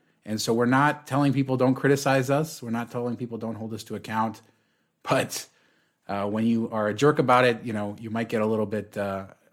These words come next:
a little bit of a fight back. My favorite thing in the whole thing was, was somebody telling Ryan, "Oh, you must not travel anywhere 'cause you don't know what you're talking about." You know, and then he posted back a map of, like, the hundred plus countries he's been to. Um, you know, we, we have traveled a little bit. We know what we're talking about, and we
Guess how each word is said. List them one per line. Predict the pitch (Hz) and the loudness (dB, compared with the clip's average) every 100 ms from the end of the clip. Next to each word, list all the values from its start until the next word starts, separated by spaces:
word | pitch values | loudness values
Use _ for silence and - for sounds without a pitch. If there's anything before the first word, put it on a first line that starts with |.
| _ | _
a | 120 | -14
little | 117 123 | -10 -2
bit | 120 | 0
of | 110 | 0
a | |
fight | 107 110 101 | -2 -2 -2
back. | 104 107 - - - | 0 0 -2 -12 -4
My | 123 | -2
favorite | 120 156 170 165 165 _ | 4 6 6 4 2 _
thing | 143 143 135 123 - | 2 4 4 2 -2
in | 127 | -4
the | 117 | 0
whole | 139 139 | 4 4
thing | 123 127 | 4 0
was, | 117 107 117 | 0 -4 -10
was | 117 110 | -10 -4
somebody | 127 131 | 2 2
telling | 120 123 113 | 2 0 2
Ryan, | 110 113 117 107 101 - _ - | 2 4 2 0 -6 -12 _ 0
"Oh, | 123 | 4
you | 139 | 6
must | 143 135 | 6 4
not | 147 120 | 4 2
travel | - 127 127 117 | 2 4 4 2
anywhere | 107 104 101 107 | -2 -2 -2 -2
'cause | 107 107 | -4 -6
you | |
don't | 120 117 | -4 -2
know | 113 | -2
what | 101 | -4
you're | 101 | -4
talking | 117 113 113 | -2 -2 -2
about." | 101 104 98 98 - _ _ _ | -4 -2 -2 -2 -8 _ _ _
You | 107 | -6
know, | 104 | -2
and | 104 | -2
then | 107 | 0
he | 110 107 | 0 0
posted | 104 117 117 - | 0 -4 -4 -4
back | 107 104 104 | -2 0 0
a | |
map | 104 104 107 | 0 0 0
of, | 104 | -2
like, | 101 95 | -2 -6
the | 101 | -6
hundred | 117 107 101 | -4 -4 -4
plus | 110 101 | -4 -6
countries | - 107 107 101 | -4 -6 -4 -4
he's | 107 101 | -6 -6
been | 104 101 | -4 -4
to. | 101 98 92 - _ _ - | -4 -4 -6 -10 _ _ -10
Um, | 98 98 98 87 _ _ - - | -6 -4 -6 -8 _ _ -20 -2
you | 139 | 2
know, | 160 | 2
we, | 139 139 | 4 4
we | 135 135 | 6 4
have | 139 147 | 4 4
traveled | 147 147 151 | 4 4 6
a | |
little | 156 147 | 6 6
bit. | 143 | 4
We | 120 | 2
know | 123 | 2
what | 127 | 0
we're | 120 | 0
talking | 117 110 110 110 | -4 -6 -4 -6
about, | 110 107 | -8 -8
and | 104 | -8
we | 107 | -8